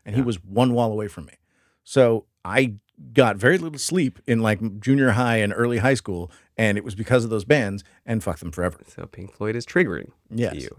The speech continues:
Speaker 2: and that's fine,
Speaker 1: Yeah.
Speaker 2: but, uh, nope. So you brought up, this one's gonna be, I feel like we can agree on this,
Speaker 1: Mm-hmm.
Speaker 2: but I feel like also this may be where we lose some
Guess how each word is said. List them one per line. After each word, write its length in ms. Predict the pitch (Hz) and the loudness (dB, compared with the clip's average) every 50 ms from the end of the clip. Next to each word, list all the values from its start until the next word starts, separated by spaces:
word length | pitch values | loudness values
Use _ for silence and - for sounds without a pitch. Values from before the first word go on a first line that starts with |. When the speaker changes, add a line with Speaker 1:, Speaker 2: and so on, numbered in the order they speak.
| 135 - | -16 -16
Speaker 2:
and 220 | - - 117 - - | -14 -16 -16 -16 -14
that's 180 | - 123 - - | -14 -14 -8 -2
fine, 360 | - 185 180 131 131 147 151 _ _ _ - | 0 2 2 2 0 -4 -6 _ _ _ -4
Speaker 1:
Yeah. 60 | 98 | -2
Speaker 2:
but, 280 | 101 104 - _ - | -2 -2 -2 _ -4
uh, 240 | 104 98 95 95 95 92 | -2 -2 0 0 -2 -2
nope. 240 | 101 101 131 - _ _ _ _ _ _ _ _ _ _ - _ _ _ _ _ _ _ _ _ _ _ _ _ _ _ _ _ _ _ - | -2 -2 -2 -4 _ _ _ _ _ _ _ _ _ _ -20 _ _ _ _ _ _ _ _ _ _ _ _ _ _ _ _ _ _ _ -12
So 180 | - - 117 110 | -4 0 0 0
you 240 | 101 110 135 175 170 | 0 -2 -4 -4 0
brought 260 | 135 127 120 113 104 | 2 4 4 4 4
up, 220 | 98 98 - - - - | 2 0 -2 -8 -14 -16
this 300 | 131 120 156 190 196 - | -4 0 0 0 0 0
one's 200 | 160 139 123 104 | 0 0 0 0
gonna 200 | 98 110 98 92 | 0 0 0 0
be, 340 | 82 90 85 87 87 87 80 - _ _ _ - | -2 -4 -4 -4 -6 -8 -8 -12 _ _ _ 0
I 140 | 110 135 196 | 2 2 2
feel 220 | 202 - 240 214 | 0 0 -2 -2
like 120 | 190 180 - | 0 0 0
we 80 | 175 170 | 0 0
can 100 | - 175 | 0 0
agree 180 | 160 175 180 | 2 2 2
on 140 | 147 110 92 | 2 2 2
this, 300 | 85 90 117 - - - - | 0 -2 -4 -4 -6 -6 -4
Speaker 1:
Mm-hmm. 260 | 131 117 107 127 170 - | -2 -2 -2 -4 -6 -4
Speaker 2:
but 80 | - 104 | -2 -2
I 60 | 107 107 | -2 -2
feel 160 | - 131 123 | -2 -2 -2
like 140 | 120 117 - | 0 2 4
also 680 | 120 123 123 - - 127 113 113 110 110 117 - - _ _ _ _ | 4 4 2 2 0 2 2 2 2 0 -2 -6 -10 _ _ _ _
this 200 | - 104 101 - | -10 -10 -6 -2
may 160 | 117 113 113 | 0 0 0
be 160 | 107 117 117 | 0 0 -2
where 320 | 110 110 117 120 120 123 123 | -2 2 4 6 6 6 4
we 140 | 123 127 | 0 -4
lose 320 | 131 131 135 135 139 139 135 | -6 -6 -4 -4 -4 -6 -8
some 420 | - - - 143 143 135 131 131 | -10 -8 -6 -4 -4 -4 -4 -8